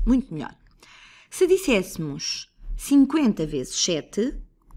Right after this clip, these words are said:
cinquenta vezes sete, com raciocínio idêntico, temos Sete vezes cinco, que é trinta e cinco, vezes dez, trezentos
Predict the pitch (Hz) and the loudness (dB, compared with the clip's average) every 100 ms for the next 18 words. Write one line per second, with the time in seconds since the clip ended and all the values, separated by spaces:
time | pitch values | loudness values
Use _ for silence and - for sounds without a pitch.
0 | - - - 147 - 165 160 147 143 - | -10 -10 -12 -12 -8 -6 -4 -4 -6 -8
1 | - - - - 160 196 196 143 - - | -8 -8 -10 -10 -2 0 0 -2 -4 -6
2 | - - - 156 131 - 214 - - _ | -6 -12 -8 -8 -8 -6 -6 -6 -10 _
3 | _ - 269 214 - 202 - 156 175 208 | _ 2 2 2 -4 -8 -8 -6 -2 0
4 | 247 330 - 359 - - 233 160 147 - | 0 -2 -2 -6 -4 -2 0 0 -4 -6
5 | - - - _ _ - 208 185 175 196 | -10 -12 -18 _ _ -2 0 0 -2 -4
6 | 196 233 185 - - 147 165 170 196 208 | 0 0 0 -4 -12 -10 -6 -4 -2 -2
7 | - 330 392 302 196 208 202 226 208 214 | 0 -2 0 0 2 2 2 -2 2 2
8 | 226 262 - - - - 330 220 185 170 | 2 0 -4 -8 -18 -2 0 2 0 0
9 | 185 - - | -2 -6 -10